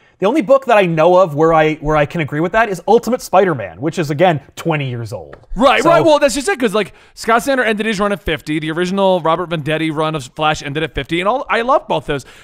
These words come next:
Speaker 2: And I do
Speaker 1: Yeah.
Speaker 2: love Joshua Williamson's run up to the Flash War, but now I, I just, like, we're still going, and I'm like, "All right,
Speaker 1: Oh, yeah.
Speaker 2: well, are we getting"
Speaker 1: Oh, look at Am-, Amazing, Amazing Spider-Man. I think we got, what, two hundred or m-, or more of Dan Slott doing that, and it was like everybody was ready for him to be done.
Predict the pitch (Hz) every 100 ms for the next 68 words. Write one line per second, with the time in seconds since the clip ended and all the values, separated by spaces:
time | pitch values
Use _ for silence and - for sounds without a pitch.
0 | - 220 226 190 262 311 226 269 185 165
1 | 180 - 170 233 320 175 151 160 165 165
2 | 165 156 160 151 151 196 330 240 160 151
3 | 202 254 170 160 170 - - - _ _
4 | 196 214 - 277 254 285 349 226 185 202
5 | 208 214 269 403 277 240 359 - - 262
6 | 233 240 381 403 415 415 - _ _ _
7 | - 180 180 185 185 190 170 196 254 262
8 | - 208 180 170 185 175 156 139 151 -
9 | 156 165 170 165 185 190 196 170 160 160
10 | 160 147 139 160 180 156 139 143 160 151
11 | 156 156 139 151 151 151 185 208 175 143
12 | 131 139 139 143 143 139 131 127 120 120
13 | 117 110 107 110 104 98 92 87 87